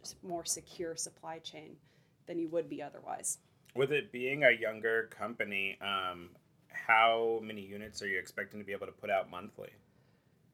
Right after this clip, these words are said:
Speaker 1: It ranges. So, um, in tees and kind of a basic tee jersey product, we're gonna be, uh, north of two hundred fifty thousand units a month. And in fleece, it's gonna be,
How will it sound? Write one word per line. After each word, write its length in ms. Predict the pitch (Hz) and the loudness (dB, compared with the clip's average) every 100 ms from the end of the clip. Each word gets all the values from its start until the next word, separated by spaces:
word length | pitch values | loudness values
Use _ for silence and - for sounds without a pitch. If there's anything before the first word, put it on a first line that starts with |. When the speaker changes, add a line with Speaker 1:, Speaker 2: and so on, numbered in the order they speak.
| _ - | _ 2
Speaker 1:
It 180 | 233 190 | 2 4
ranges. 500 | 208 214 196 160 - | 4 4 4 2 4
So, 580 | - 202 190 185 180 - - | 6 8 8 8 4 2 0
um, 600 | 196 185 180 170 170 185 - - _ - | 2 4 4 2 0 -6 -14 -20 _ -6
in 220 | 208 202 185 - - _ | -2 0 -2 -12 -20 _
tees 340 | - 254 247 220 | -2 0 2 2
and 180 | 208 - - - | 0 -6 -18 -8
kind 180 | 214 | -4
of 100 | 196 | 0
a 40 | 180 | 0
basic 440 | 185 190 208 196 | 0 0 -2 -4
tee 400 | - 214 214 226 - | -8 -8 -10 -12 -14
jersey 380 | - 196 196 202 | -8 -4 -2 -4
product, 520 | 196 190 185 196 202 | -2 0 0 0 -4
we're 200 | - 180 | -10 -8
gonna 240 | 196 190 190 - | -4 -2 -2 -4
be, 380 | 190 180 185 - _ - _ _ | -2 -2 -4 -8 _ -20 _ _
uh, 280 | - 185 175 180 | -4 0 0 0
north 340 | 190 202 202 | 0 0 -2
of 140 | 185 | -6
two 180 | - 196 | 0 2
hundred 300 | 190 185 185 | 4 2 0
fifty 240 | 185 180 185 | -4 -10 -6
thousand 380 | 175 170 175 | -4 -4 -4
units 320 | 180 175 165 180 | -6 -6 -8 -8
a 40 | |
month. 440 | 175 226 277 - - - | -4 -2 -2 -8 -20 -14
And 420 | - 180 180 175 - | -6 -4 -4 -6 -6
in 140 | 180 | -6
fleece, 440 | - 196 202 196 | -6 -2 -2 -2
it's 120 | 180 - | -8 -6
gonna 220 | 185 170 | -4 -4
be, 480 | 170 175 170 170 | -4 -2 -2 -4